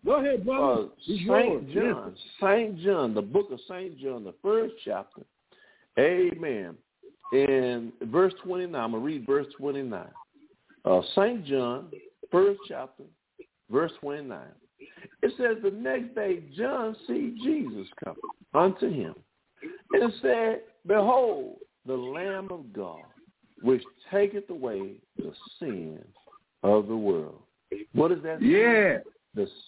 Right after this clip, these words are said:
Speaker 2: sin of unbelief. He has removed the scales from our eyes, and he has delivered us from sin because of our
Speaker 1: Woo!
Speaker 2: belief. That's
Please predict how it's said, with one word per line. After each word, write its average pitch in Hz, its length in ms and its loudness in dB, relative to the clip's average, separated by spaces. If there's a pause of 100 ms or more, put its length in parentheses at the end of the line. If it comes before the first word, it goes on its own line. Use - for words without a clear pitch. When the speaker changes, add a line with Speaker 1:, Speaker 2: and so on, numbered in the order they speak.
(160)
Speaker 2:
sin 160 400 -2
of 95 80 -14 (200)
unbelief. 131 540 -8 (480)
He 180 300 2
has 107 160 0
removed 135 500 -2
the 147 80 -8 (140)
scales 135 420 -4
from 107 140 -14
our 110 240 -10
eyes, 76 340 -16 (460)
and 107 80 -4
he 170 160 4
has 127 180 4
delivered 131 500 -6
us 156 160 -10 (120)
from 147 160 -12 (160)
sin 80 260 -16 (420)
because 120 420 2
of - 40 -8
our 113 260 -2
Speaker 1:
Woo! 392 140 6
Speaker 2:
belief. 392 640 4
That's 370 240 0